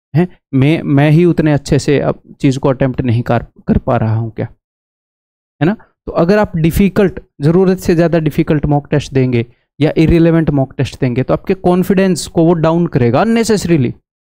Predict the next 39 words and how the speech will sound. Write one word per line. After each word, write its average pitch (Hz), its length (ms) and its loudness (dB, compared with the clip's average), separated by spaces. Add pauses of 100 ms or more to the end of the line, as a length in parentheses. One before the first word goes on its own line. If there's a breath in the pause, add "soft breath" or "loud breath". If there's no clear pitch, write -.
(880)
और 175 140 2
उसका 214 380 -2
इम्पैक्ट 196 380 -2
आपके 185 240 0
पेपर 185 320 0
में 190 120 2
देखने 180 280 2
को 170 80 2
मिलेगा। 117 360 0
क्योंकि - 560 -4
स्किल 190 300 0
तो 214 140 0
ठीक 196 220 -2
ठाक 175 220 0
आपने 160 240 0
डेवलप 147 300 2
कर 131 140 -2
ली 120 260 0 (240)
है, 208 100 0 (200 loud breath)
अब 160 120 0
आपका 170 540 0
माइंडसेट 170 680 -2
तो 185 160 0
इस 170 220 -2
तरफ 170 220 0
है 120 60 0
ना 135 120 -2
कि - 180 -6 (100)
आप 156 180 -2
ये 156 240 2
देख 135 180 0
रहे 135 140 2
हो 135 40 2
यार 135 180 2
नहीं, 131 280 2 (800)
वो 175 200 2
बात 180 240 0
नहीं 123 260 -2
रही। 117 220 -4